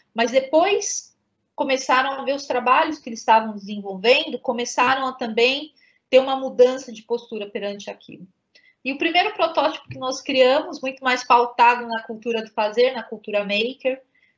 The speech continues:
foi um carrinho movido a balão de ar, mas o suficiente para que essas crianças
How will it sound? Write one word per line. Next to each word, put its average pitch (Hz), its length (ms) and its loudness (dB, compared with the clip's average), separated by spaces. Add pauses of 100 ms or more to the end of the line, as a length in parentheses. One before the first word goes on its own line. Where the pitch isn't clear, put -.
(320)
foi 277 180 6
um 277 60 -10
carrinho 262 400 0
movido 240 320 0
a 233 40 0
balão 233 280 2
de 233 120 -4
ar, 185 280 -4 (380)
mas 220 260 0
o 254 60 -6
suficiente 262 640 -4
para 247 120 -4
que 262 100 -2
essas 247 260 -4
crianças 226 920 -2